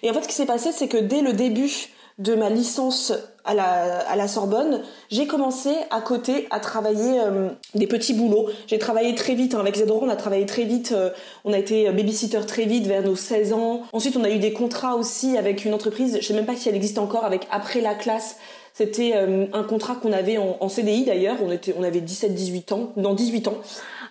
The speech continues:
Euh, et on allait chercher, euh, des enfants, euh, après la classe, et ensuite, euh, on les ramenait chez eux, on leur faisait faire leurs devoirs, et cetera. Donc on a toujours travaillé, euh, tout le temps en fait, euh, dès qu'on a eu l'âge, pour, euh, gagner un petit peu de sous, et puis, euh,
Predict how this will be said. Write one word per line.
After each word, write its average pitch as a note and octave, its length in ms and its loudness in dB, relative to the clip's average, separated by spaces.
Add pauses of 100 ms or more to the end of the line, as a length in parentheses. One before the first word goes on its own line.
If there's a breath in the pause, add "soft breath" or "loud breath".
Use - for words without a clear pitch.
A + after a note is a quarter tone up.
Euh, G3+ 460 2 (100)
et A#3 140 2
on G#3+ 440 2
allait A3+ 180 2
chercher, A#3 480 0
euh, F3+ 100 2
des G3+ 220 2
enfants, G#3+ 500 0
euh, F3 340 4 (480 loud breath)
après G#3 380 -2
la F#3+ 140 2
classe, A3+ 640 0
et A3 140 2
ensuite, A#3 540 -2
euh, F#3+ 180 2
on G3+ 60 2
les F#3+ 100 4
ramenait G#3 260 0
chez G3 300 2
eux, A#3+ 180 4
on G#3+ 40 2
leur F#3 180 0
faisait G3 320 0
faire G#3 140 0
leurs F#3 160 0
devoirs, G3 320 2
et G#3+ 40 -2
cetera. G3+ 400 -2 (320 loud breath)
Donc A3+ 120 2
on A#3+ 40 4
a A3+ 80 2
toujours D4 220 -2
travaillé, A#3 560 2
euh, F#3+ 340 0 (800 loud breath)
tout D4+ 120 4
le D4 40 2
temps C4+ 180 4
en A#3+ 100 4
fait, A#3+ 320 0
euh, G3 160 2
dès G#3 120 0
qu'on A#3+ 200 2
a A3 60 2
eu A3 120 2
l'âge, G#3 420 2
pour, A3+ 260 0
euh, F#3 100 4
gagner G#3+ 220 2
un G#3+ 60 2
petit G3+ 140 -4
peu G3+ 80 -2
de F#3+ 40 -8
sous, A#3+ 320 2
et G3+ 60 0
puis, G#3+ 320 -2
euh, F3 240 0